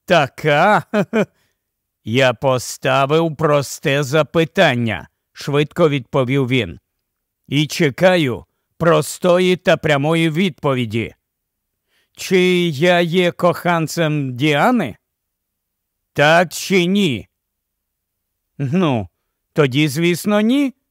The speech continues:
відповів я. Він якийсь час випробувально дивився на мене, а потім нарешті злегка розслабився. «Дякую», — сказав він.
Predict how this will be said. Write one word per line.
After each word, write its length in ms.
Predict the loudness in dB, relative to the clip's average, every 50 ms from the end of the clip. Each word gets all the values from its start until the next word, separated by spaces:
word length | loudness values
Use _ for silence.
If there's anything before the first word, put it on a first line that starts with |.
| _ -8
відповів 680 | -4 -2 -2 -2 0 _ 2 2 4 4 2 0 0
я. 320 | 0 2 2 2 0 -2 -8 _ _ _ _ _ _ _ _ _ _ _ _ _ _ _ _ _ _ _ _ _ _ _ _ _ _
Він 340 | -10 -4 -2 0 0 2 2
якийсь 440 | 2 2 0 0 0 -2 -2 -2 -4
час 420 | -4 -2 0 0 2 0 -2 -2
випробувально 880 | -2 -2 -2 -2 -2 -2 0 0 0 0 0 0 0 0 0 0 0 -2
дивився 560 | 0 0 0 0 0 -2 -4 -4 -4 -4 -2 -2
на 120 | -2 -2
мене, 420 | 0 0 0 0 0 -2 -4 -8 -12 _ _ _ _ _ _ _ _ _
а 160 | -10 -10 -6
потім 440 | -2 0 0 0 2 0 0 0 0
нарешті 560 | 0 0 0 -2 -4 -4 -4 -2 -2 0 0
злегка 560 | -2 -4 -6 -4 -4 -4 -4 -4 -2 -2 0
розслабився. 920 | 0 0 -2 -4 -4 -2 0 0 0 0 -2 -6 -8 -8 -10 -12 -14 -14 -18 _ _ _ _ _ _ _ _ _ _ _ _ _ _ _ _ _ _ _ _ _ -14
«Дякую», — 800 | -10 -4 0 2 2 2 2 0 -2 -2 -2 -2 -2 -4 -8 -14 _ _ _ _ _ _ _ _ -18
сказав 600 | -16 -6 -2 0 0 0 0 0 0 0 0 -2
він. 260 | -4 -6 -6 -8 -12